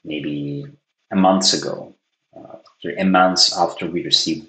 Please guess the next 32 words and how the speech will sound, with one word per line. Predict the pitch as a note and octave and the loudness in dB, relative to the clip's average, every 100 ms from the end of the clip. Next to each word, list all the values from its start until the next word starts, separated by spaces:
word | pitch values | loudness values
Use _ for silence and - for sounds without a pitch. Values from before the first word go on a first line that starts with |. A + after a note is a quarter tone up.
| _ | _
that | D#2 D2 - | -4 -4 -8
first | - - - | -12 -12 -10
message. | C#2+ - - - | -6 -6 -8 -6
We | - | -2
still | - - G#2 G2+ | 0 4 4 2
have | - - | -2 0
everything, | F#2+ A2 G#2 A2 F#2+ - | 2 2 0 -2 -4 -4
everything | G2 G#2 F#2+ E2+ | 0 0 0 -4
is | - - - | -6 -10 -16
in, | E2+ | -14
in | E2 D#2+ | -12 -8
state | - - - _ _ - | -8 -8 -14 _ _ -20
at | C#2+ | -10
this | - | -8
moment. | - - _ _ _ _ _ - - - - - - | -8 -12 _ _ _ _ _ -20 -20 -20 -20 -20 -16
And | - G#2+ | -2 0
the | G#2+ G#2+ | 2 4
interesting | D3+ F3 G3+ - F3+ A2 | 4 4 2 2 2 6
bit, | G#2+ A2+ - - - | 4 4 -4 -12 -8
um, | F#2 F2 F2 F2 - _ _ _ | -6 -4 -6 -8 -14 _ _ _
interesting | A#2 C#3+ C#3 A2+ | -2 0 0 -2
implementation | G#2+ - G2+ F2+ G2 G2 F2+ D#2 | -2 -2 -2 2 2 2 -2 0
detail | F2+ - D#2 D2 | 0 0 0 0
here | - D#2+ D2 C#2+ C#2+ - - _ _ | -2 -6 -6 -6 -10 -20 -20 _ _
is | F2+ D#2 - | -4 -4 -4
how | - G2+ | 2 2
you | A2+ G#2+ | 4 2
deal | F2+ F#2+ F2+ | 2 2 2
with | F2 E2+ | 2 0
late | E2+ E2+ | 0 0
writing | - D2 - - | 0 -4 -6 -4
data. | F#2 F2+ - | 0 2 0